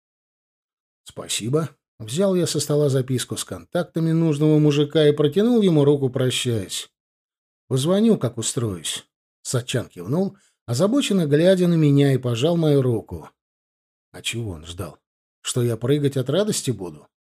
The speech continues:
Странный тоже. Вышел из его кабинета в глубокой задумчивости. На автомате сел у стола Галии в ожидании, когда она освободится.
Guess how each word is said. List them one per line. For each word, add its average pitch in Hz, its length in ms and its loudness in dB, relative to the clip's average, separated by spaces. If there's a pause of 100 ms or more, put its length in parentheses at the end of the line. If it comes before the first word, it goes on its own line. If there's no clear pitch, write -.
(600)
Странный 151 680 -10
тоже. 104 420 -6 (640)
Вышел 107 400 -4
из 110 80 -4
его 117 220 0
кабинета 147 500 0
в 127 80 -2
глубокой 120 440 0
задумчивости. 104 920 -6 (300)
На 139 140 4
автомате 165 500 0
сел 170 260 0
у 143 40 2
стола 139 360 0
Галии 131 320 2
в 135 100 2
ожидании, 147 540 0
когда 143 440 -2
она 117 180 0
освободится. 101 1000 -8